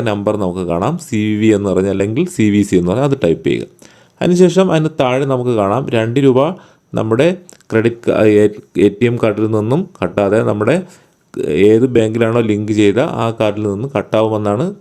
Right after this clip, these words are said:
കാണിക്കുന്നത്. അതായത് PhonePe-യിലേക്ക് എടുക്കും, അത് തിരിച്ച്, ഏഹ്, ഇരുപത്തിനാല് മണിക്കൂറിന്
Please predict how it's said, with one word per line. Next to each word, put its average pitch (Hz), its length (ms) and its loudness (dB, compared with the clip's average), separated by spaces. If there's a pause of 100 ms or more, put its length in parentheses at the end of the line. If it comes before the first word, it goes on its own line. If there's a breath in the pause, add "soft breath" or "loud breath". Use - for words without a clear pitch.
(180)
കാണിക്കുന്നത്. 123 540 0 (840 soft breath)
അതായത് 131 340 4 (400)
PhonePe-യിലേക്ക് 127 680 2
എടുക്കും, 110 340 -2
അത് 135 100 -2 (160)
തിരിച്ച്, 135 360 2 (540 loud breath)
ഏഹ്, 123 320 2 (160)
ഇരുപത്തിനാല് 127 460 2
മണിക്കൂറിന് 120 580 0